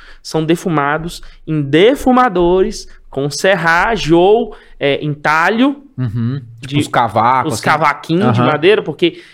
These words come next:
Speaker 1: é, por exemplo, a Lactominas gosta de fazer no cavaco. A Hebron gosta de fazer no, no, na serragem. E eu acho que também fez em alguns, é, é, no
Speaker 2: Alguns
Speaker 1: cavaco.
Speaker 2: testes e tal.
Speaker 1: É.
Speaker 2: Aham.
Speaker 1: Então, assim, a Hebron é cem por cento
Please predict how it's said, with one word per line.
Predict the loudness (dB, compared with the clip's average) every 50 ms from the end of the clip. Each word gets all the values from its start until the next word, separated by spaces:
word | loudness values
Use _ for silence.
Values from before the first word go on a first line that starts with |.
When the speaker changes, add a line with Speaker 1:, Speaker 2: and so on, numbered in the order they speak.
| -20 _ _ -2
Speaker 1:
é, | -2 -2
por | 0 2 0
exemplo, | 0 0 0 -4 -2 0 0
a |
Lactominas | 0 0 0 -2 -2 0 0 -2 -2 -2 0
gosta | 2 2 2 2 0 -4
de | -8 -4
fazer | -4 -2 -2 -2 -4
no | -6 -4
cavaco. | -4 -4 -4 -4 -2 -2 -2 -2 -4 -6 -10 -20 _ _ _ _ _ -20 -20 -20 _ -2
A | 0 0
Hebron | 0 0 0 2 2 2 2 2 2
gosta | 2 2 2 2 -2 -4 -4
de | -4 -2
fazer | -2 -2 -2 0 -2 0 0 -2 -4 -6 -12 -14 -10
no, | -6 -4 -2 0 0 0 0
no, | 0 -2 -2 -2 0 -2 -2 -2 -2 -2 -4 -4 -6 -8 -10 -14 -18 _ _ -8
na | -6 -6
serragem. | -6 -2 -4 -4 -2 -2 -2 -2 -2 -2 -4 -8 -12 -16 -20 -20 -20 -20 -20 _ _ -4
E | 0
eu | 2 2 2
acho | 2 0 -4 -10
que | -8
também | -4 -4 -2 -2 -2 -6 -6 -8
fez | -6 -2 -2 -2 0
em | -2
alguns, | -4 -2 -4 -4 -6 -6 -10 -12 -8
é, | -8 -8 -6 -8 -8 -8 -10 -14 -14 -18 -20 -20 -20 _
é, | -16 -10
no | -6 -4
Speaker 2:
Alguns | -4 -2 -2 -2 0
Speaker 1:
cavaco. | 0 0 2
Speaker 2:
testes | 2 2 2 0 0 -4 -8 -16
e | -12
tal. | -10 -8 -4
Speaker 1:
É. | -2 0 0 0
Speaker 2:
Aham. | -2 -6 -10 -12 -12 -12
Speaker 1:
Então, | -8 -2 0 0
assim, | 0 0 -2 -4 -4 -4 -6 -8 -8 -4
a | 0 0
Hebron | 0 0 0 0 0 0
é | 0
cem | -2 -4 -2 0 0 0 0
por | -4 -6 -6
cento | -6 -6 -4 -4 -4 -4 -4 -8 -12 -20